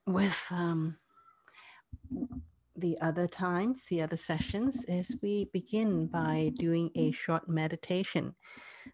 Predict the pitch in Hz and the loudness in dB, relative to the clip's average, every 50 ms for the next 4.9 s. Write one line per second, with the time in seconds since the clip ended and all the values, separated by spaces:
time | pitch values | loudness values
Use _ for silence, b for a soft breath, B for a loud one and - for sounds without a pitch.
0 | B _ 165 156 151 - - - 170 165 165 160 156 156 156 156 - - - 160 | B _ -2 -2 -2 -2 0 2 4 4 4 4 4 4 4 2 0 -2 -4 -4
1 | 147 - - - 160 151 - - 151 147 151 147 - - 151 139 143 143 - - | -4 -4 -2 0 0 0 0 0 -2 -2 -2 -2 -2 -2 -2 -2 -2 -4 -4 -2
2 | - 160 160 170 170 156 143 127 - - - 147 - - - - - - 165 147 | -2 0 0 0 0 0 -2 -4 -6 -10 -14 -20 -20 -20 -20 -8 -4 -2 0 0
3 | 147 143 143 139 - - - 165 156 147 - - 143 156 - - 156 151 156 151 | 0 0 -2 -2 -6 -6 -6 -6 -4 -4 -4 -4 -4 -4 -2 -4 -2 0 2 2
4 | 147 147 147 - - - 165 156 156 156 156 156 156 160 196 240 262 | 2 2 0 0 0 2 4 4 4 4 4 4 2 2 0 0 -2